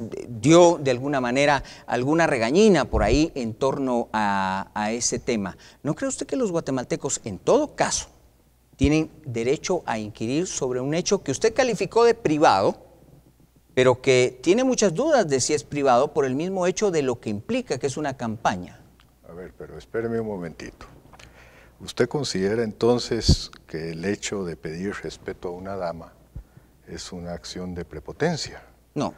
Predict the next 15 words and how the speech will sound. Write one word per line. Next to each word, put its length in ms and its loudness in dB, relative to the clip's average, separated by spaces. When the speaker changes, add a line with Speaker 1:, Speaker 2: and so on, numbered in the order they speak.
Speaker 1:
respeto 420 -6
Speaker 2:
Al 60 0
Speaker 1:
a 20 -2
una 140 -2
Speaker 2:
contrario, 240 6
Speaker 1:
dama 100 0
no. 80 2
Speaker 2:
yo 60 2
diría 640 -2
que 340 -6
es 180 -12
una 380 -10
actitud 560 -10
de 140 -10
caballerosidad. 880 -12